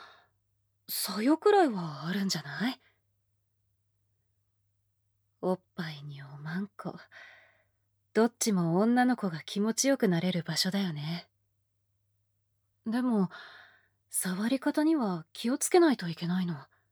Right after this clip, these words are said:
気持ちいいってことは、敏感ってこと。ちょっと触っただけで、ビリビリと電気が流れたみたいになっちゃ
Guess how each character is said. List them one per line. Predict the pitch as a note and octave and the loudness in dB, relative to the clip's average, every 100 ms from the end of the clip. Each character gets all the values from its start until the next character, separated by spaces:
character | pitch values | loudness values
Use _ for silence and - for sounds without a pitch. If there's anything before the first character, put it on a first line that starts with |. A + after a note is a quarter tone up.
| _ _ _ _ _ _ _ _ _ _ _ _ _ _ | _ _ _ _ _ _ _ _ _ _ _ _ _ _
気 | - F3+ | -10 -4
持 | E3 F3 - | -2 -2 -4
ち | - G3+ G3 | -6 -4 -6
い | F3 A3+ | -6 -8
い | |
っ | _ _ _ | _ _ _
て | E3+ | -16
こ | - | -14
と | D#3 | -8
は、 | F3 D#3+ - _ _ _ _ _ _ - | -6 -6 -10 _ _ _ _ _ _ -10
敏 | D#3+ D#3 F3+ - | -6 -4 -4 -6
感 | - A#3 | -12 -12
っ | _ _ _ | _ _ _
て | - | -20
こ | - | -20
と。 | - _ _ _ _ _ _ _ _ _ _ _ _ _ _ _ A3+ | -20 _ _ _ _ _ _ _ _ _ _ _ _ _ _ _ -6
ち | - | 2
ょ | D#4+ | 2
っ | |
と | - C4+ | 2 -2
触 | - F3+ F#3 | -2 -2 -2
っ | G#3 | -2
た | A3+ | -2
だ | A3+ | -2
け | A3+ C4 | -2 0
で、 | G#3+ F#3 - - - _ _ - - | 0 -2 -6 -20 -20 _ _ -12 -2
ビ | B3+ | 2
リ | D4+ | 2
ビ | B3 | 2
リ | A3 | 0
と | - E3+ - | 0 -8 -6
電 | G3+ C4 | -2 0
気 | C4+ B3+ | 0 0
が | F3+ | 0
流 | D#3+ E3 | 0 0
れ | B3 | 0
た | D4+ | 0
み | A#3 | 0
た | G3 E3+ | -2 -6
い | |
に | D3+ | -8
な | C#3+ D#3+ | -8 -6
っ | |
ち | - E3 | -4 -4
ゃ | - | -6